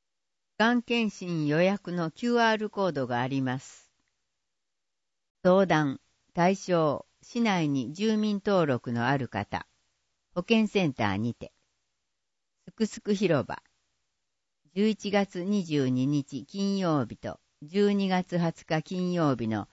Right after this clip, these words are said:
九時三十分から十一時。内容、育児相談、栄養相談、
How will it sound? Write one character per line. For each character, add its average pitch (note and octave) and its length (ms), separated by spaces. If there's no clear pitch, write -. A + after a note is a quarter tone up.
九 A#3+ 120
時 F#3+ 140
三 F3+ 300
十 E3+ 140
分 B2 300
か A2 140
ら A2 160
十 D3 220
一 A#2+ 320
時。 - 160
内 D3+ 280
容、 B2 380
育 G3 240
児 G#3+ 140
相 F3 300
談、 A2 300
栄 G3+ 220
養 F#3 240
相 D#3+ 320
談、 G#2+ 320